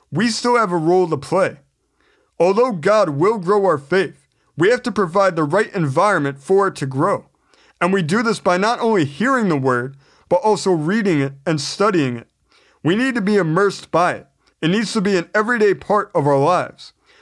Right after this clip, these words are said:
When we do, our faith will get stronger day by day, and we'll be able to have the rest and the peace that only God can give us.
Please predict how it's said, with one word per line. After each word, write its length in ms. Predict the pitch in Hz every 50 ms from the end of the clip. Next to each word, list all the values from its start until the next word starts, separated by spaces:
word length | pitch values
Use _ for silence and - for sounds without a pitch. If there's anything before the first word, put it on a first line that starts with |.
| _ _
When 240 | - 131 170 233 254
we 160 | 269 254 214
do, 380 | 151 127 160 226 220 147 131 - - -
our 140 | 170 165
faith 360 | 143 143 - 233 240 214 - -
will 100 | 220 202
get 160 | 170 170 135
stronger 540 | - - - - 190 214 214 170 131 120 120
day 260 | 123 - 170 190 214
by 220 | 185 185 185 175
day, 380 | 151 135 160 190 190 127 135 - _ _ _ _ -
and 100 | 165 170
we'll 100 | 185 180
be 180 | 185 202 190
able 240 | 214 220 240 254 240
to 120 | 208 190
have 260 | 160 170 190 202 185 160
the 100 | 156 147
rest 440 | 139 165 202 220 214 - - - _ -
and 140 | 180 165
the 80 | 156 139
peace 460 | 139 - - 220 180 139 - - - _ _ _ _ _ _ -
that 160 | 151 165 -
only 240 | 196 185 190 185 170
God 380 | 139 131 165 170 190 196 190 -
can 200 | - 147 139 135
give 200 | 143 175 156 127
us. 300 | - - - - _